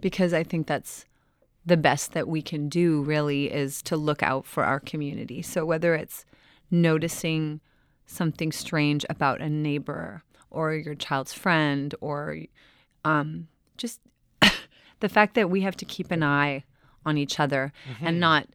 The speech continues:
Speaker 1: to be intrusive in each other's lives, but that, that, that's the story. It's the neighbor who notices and who cares for
Speaker 2: Right.
Speaker 1: this child. And I think if the story were to go on, he would, of course,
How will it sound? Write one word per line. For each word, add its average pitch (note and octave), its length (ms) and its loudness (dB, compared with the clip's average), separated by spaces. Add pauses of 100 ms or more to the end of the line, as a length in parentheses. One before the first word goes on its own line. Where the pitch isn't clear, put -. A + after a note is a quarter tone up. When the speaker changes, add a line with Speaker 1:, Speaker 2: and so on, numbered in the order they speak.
(160)
Speaker 1:
to - 100 -4
be D#3 140 0
intrusive F3 480 2
in E3 160 6
each F3 160 4
other's D#3 280 0
lives, E3 440 6
but - 220 4 (460)
that, E3 200 2
that, E3 240 4
that's F#3 300 2
the E3 80 0
story. D#3 400 4
It's - 120 -6
the D3+ 140 0
neighbor D3 560 2 (320)
who D#3 160 4
notices C3 680 0
and D3+ 220 -6
who E3+ 120 -8
cares - 460 -4
for - 420 -6 (240)
Speaker 2:
Right. G#2+ 180 -4
Speaker 1:
this C3+ 200 2
child. C3 440 2 (400)
And D3+ 360 4
I E3 80 2
think D#3 320 0 (320)
if D#3 160 -4
the E3 80 -2
story D3+ 280 2
were C#3 160 0
to C3 80 -2
go C3 200 0
on, D3+ 240 4
he C#3 180 -4
would, - 200 -6
of - 120 -14
course, - 540 -8